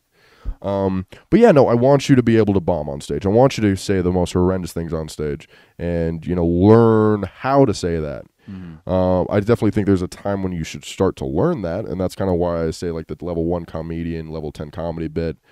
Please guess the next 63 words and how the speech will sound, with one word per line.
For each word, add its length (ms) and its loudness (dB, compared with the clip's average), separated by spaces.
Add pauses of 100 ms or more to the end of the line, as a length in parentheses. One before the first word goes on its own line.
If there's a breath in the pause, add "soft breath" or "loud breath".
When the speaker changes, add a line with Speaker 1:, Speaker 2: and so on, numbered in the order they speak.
(140 soft breath)
Speaker 2:
Yeah. 160 -14
Speaker 1:
Um, 200 0
but 140 4
I, 180 6
if 180 0
you 80 4
wanna 300 4
do 320 2
level 220 2
ten 200 -2
comedy 340 -2
bits 220 0
and, 280 -6
and 180 -6
fail, 320 2
you're, 180 2
you're 160 0
more 180 0
than 120 -4
welcome 280 -4
to, 280 -6
'cause 140 -8
maybe 260 4
Speaker 2:
Yeah. 280 4
Speaker 1:
it'll 320 4
help 200 0
you 160 0
in 160 -2
other 200 0
ways. 360 -6
Speaker 2:
Well, 80 -8
I, 240 -8
I 80 -6
Speaker 1:
You 80 2
know? 140 4
Speaker 2:
remember, 200 -10
I, 140 -16
I 60 -16
think, 180 -20
I 80 -18 (200)
forget 220 -16
where, 360 -16
which 180 -20
podcast 300 -20
it 80 -20
was 120 -20
on, 140 -20
but, 140 -20
like, 120 -20
Louis 180 -18
C 300 -20 (200)
K, 260 -18
and 80 -20
he's 160 -20
obviously, 300 -20
like, 120 -20
an 160 -20
eleven 360 -20
out 120 -20
of 60 -20
ten, 400 -20
you 160 -2
Speaker 1:
Yeah, 60 -4